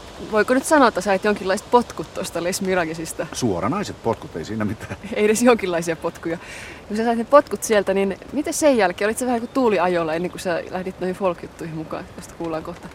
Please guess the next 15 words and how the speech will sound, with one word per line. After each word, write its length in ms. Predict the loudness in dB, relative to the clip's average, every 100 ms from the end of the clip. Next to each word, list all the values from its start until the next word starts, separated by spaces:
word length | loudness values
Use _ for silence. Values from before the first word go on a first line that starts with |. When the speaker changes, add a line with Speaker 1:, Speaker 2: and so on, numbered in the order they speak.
| -16 -12
Speaker 2:
Siinä 340 | -4 -2 0
meni 260 | -2 0 0
jo 260 | 0 -2 -4
jonkin 320 | 0 0 2
aikaa 280 | 0 0 -2
sitten 260 | -4 -6 -8
silleen, 280 | -4 -4 -4
että 140 | -4
mä 80 | -4
kävin 260 | -4 -4
kuuntelemassa 480 | -4 -4 -4 -6 -6 -12 -16 -20 -20 -20 -20 -20 -18 -6
vanhaa 300 | -4 0 0
bändiäni 520 | 0 0 0 -2 -4 -8 -18 -16 -14
jossain 380 | -10 -4 -4 -6 0
koulukeikoilla 840 | 0 0 -4 -2 -2 2 0 0